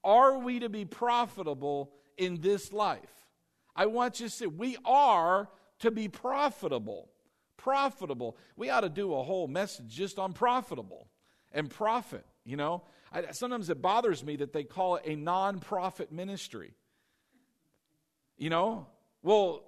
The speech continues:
if godliness is profitable to all things, certainly we're profitable in our nonprofit, okay? <laughs> All right? But the fact is, is profitable a good thing?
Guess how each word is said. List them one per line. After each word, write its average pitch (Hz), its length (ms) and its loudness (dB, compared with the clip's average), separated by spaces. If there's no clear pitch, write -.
if 160 180 -2
godliness 196 560 2
is 156 80 -14
profitable 185 440 -2
to 170 40 -2
all 170 180 0
things, 220 360 -8
certainly 170 380 -2
we're 165 160 -2
profitable 165 640 -4
in 165 140 -6
our 143 140 -2
nonprofit, 135 600 -6
okay? 120 320 -10
<laughs> - 1000 -14
All 143 100 2
right? 190 280 2
But 233 120 2
the 226 80 0
fact 254 340 -2
is, 202 200 -6
is 175 180 -2
profitable 226 580 0
a 170 60 -2
good 170 260 -2
thing? 107 240 -8